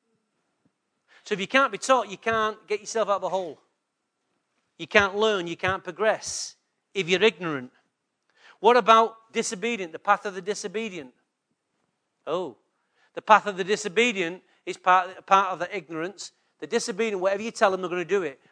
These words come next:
Why? Because the disobedient thinks there's always a way that seems right, rather than knowing the way that is right. Yeah?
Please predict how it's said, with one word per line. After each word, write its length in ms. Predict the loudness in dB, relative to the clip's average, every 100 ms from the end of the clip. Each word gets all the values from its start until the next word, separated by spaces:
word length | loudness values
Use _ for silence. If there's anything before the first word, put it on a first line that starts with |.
| 2
Why? 300 | 6 6 2 _
Because 180 | -12 -10
the 60 | -6
disobedient 640 | -6 -6 -4 -4 -4 -6
thinks 220 | -6 -6
there's 140 | -2
always 240 | 0 0 -2
a 40 |
way 200 | -2 0
that 180 | -2 -6
seems 600 | -6 -4 -4 -6 -8 -12 _ _ _ _
right, 400 | 2 4 4 2 -12 -20 _ _ _ _ _ _ _ _ _ _ _ 2
rather 400 | 10 12 12 6
than 200 | -2 2
knowing 300 | 4 4 2
the 60 |
way 240 | 2 2 4
that 260 | 0 -2 _ 0
is 240 | 0 0
right. 360 | -6 -6 -6 -14 -20 _ _ _ _ _ _ _ _ _ _ _ _ _ _ -2
Yeah? 280 | 0 0